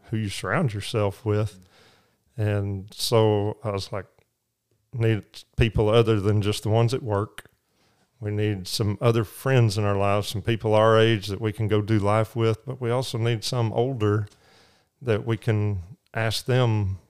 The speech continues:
'What did you do in these situations?' Or what did you go through? What does this look like for you?" And so we intentionally started building a,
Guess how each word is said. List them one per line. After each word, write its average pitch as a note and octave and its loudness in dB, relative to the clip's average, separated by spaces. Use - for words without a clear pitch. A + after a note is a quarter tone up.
'What A2+ -10
did G#2+ -8
you B2 -4
do G#2 2
in G2 2
these G2 -2
situations?' A#2 -10
Or A#2 -8
what A2 0
did G#2 -6
you A2+ -4
go G#2+ 0
through? B2+ -8
What A2 -2
does G#2 -6
this G#2 -6
look G#2 -6
like G#2 -4
for - -14
you?" G2+ -6
And A2 0
so - -2
we A2+ 4
intentionally A2+ 2
started G#2+ 2
building A2+ 4
a, G2 0